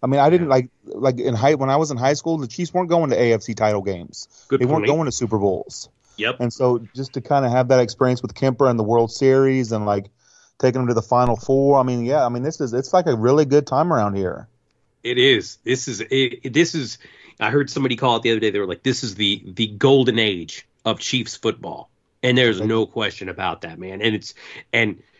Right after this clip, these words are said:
Speaker 3: and fifteen is just twenty-seven years old.
Speaker 2: You know what's crazy
Speaker 3: We
Speaker 2: for me, guys, is
Speaker 1: Ooh.
Speaker 2: that the, the event that stands out to me still,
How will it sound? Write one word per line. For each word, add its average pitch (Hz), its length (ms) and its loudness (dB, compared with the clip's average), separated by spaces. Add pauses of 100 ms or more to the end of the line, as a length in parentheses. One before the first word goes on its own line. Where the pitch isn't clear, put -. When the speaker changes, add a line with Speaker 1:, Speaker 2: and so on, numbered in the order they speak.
(220)
Speaker 3:
and 90 180 -8
fifteen 127 540 -2
is 104 100 -2
just - 240 -8
twenty-seven 98 580 -4
years 92 220 0
old. 78 320 -6 (640)
Speaker 2:
You 160 100 -8
know 214 60 2
what's 185 140 0
crazy 131 320 2
Speaker 3:
We 113 80 6
Speaker 2:
for 110 80 -2
me, 120 180 0
guys, 95 380 -2
is 85 160 -6
Speaker 1:
Ooh. 349 400 8
Speaker 2:
that - 120 -12
the, 117 220 -2
the - 0 -
event 107 460 -4
that - 160 -10
stands 107 420 -8
out 110 200 -6
to 101 100 -12
me 107 160 -10
still, 113 480 -8